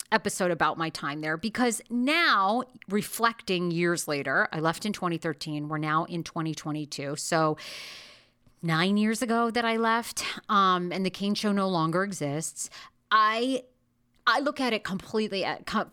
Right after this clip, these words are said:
coming from a place of love, compassion. I have learned so much. And the, all the anger and negative feelings, I don't feel anymore at all. And people used to message me all the time what was going on on the show, back when the show was on. And, you know, it would, like, bother me so much, but I would,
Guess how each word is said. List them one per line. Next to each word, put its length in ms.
coming 260
from 120
a 80
place 300
of 140
love, 320
compassion. 760
I 120
have 160
learned 320
so 260
much. 420
And 260
the, 280
all 220
the 180
anger 320
and 80
negative 340
feelings, 600
I 140
don't 200
feel 320
anymore 380
at 140
all. 280
And 100
people 280
used 220
to 80
message 440
me 240
all 180
the 100
time 280
what 120
was 120
going 220
on 200
on 100
the 60
show, 360
back 260
when 80
the 80
show 220
was 140
on. 440
And, 140
you 100
know, 180
it 180
would, 120
like, 220
bother 320
me 160
so 320
much, 420
but 80
I 80
would, 180